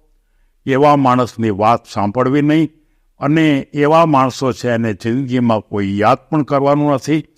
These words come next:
એનું જીવન પૂરું થશે એટલે માત્ર ને માત્ર બે ત્રણ ચાર વર્ષમાં જ માણસો ભૂલી જવાના છે. તો શું કામ ચિંતા કરસ? અને પહેલા યુવાનના મનમાં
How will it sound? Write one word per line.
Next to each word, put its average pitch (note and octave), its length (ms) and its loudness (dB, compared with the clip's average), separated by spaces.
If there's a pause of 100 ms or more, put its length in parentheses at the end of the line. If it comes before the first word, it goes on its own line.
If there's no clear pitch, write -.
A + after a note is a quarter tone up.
(340)
એનું D#3 380 0
જીવન C3+ 360 0
પૂરું A#2+ 360 -6
થશે C3 760 -4 (420)
એટલે B2+ 360 -4
માત્ર A#2+ 580 0
ને D#3 100 0
માત્ર A#2+ 420 -2
બે A#2 180 0
ત્રણ D#3 260 -2
ચાર B2+ 220 0
વર્ષમાં A2 460 -2
જ F2+ 40 -8
માણસો A#2 380 -4
ભૂલી D#3 240 0
જવાના A2+ 380 -2
છે. - 180 -20 (840)
તો A#2 100 -2
શું - 240 -8
કામ F#3 280 2
ચિંતા D#3 400 0
કરસ? A#2+ 480 -4 (840)
અને G#2 180 -4
પહેલા C3 540 -2
યુવાનના A2 560 0
મનમાં G#2 600 -2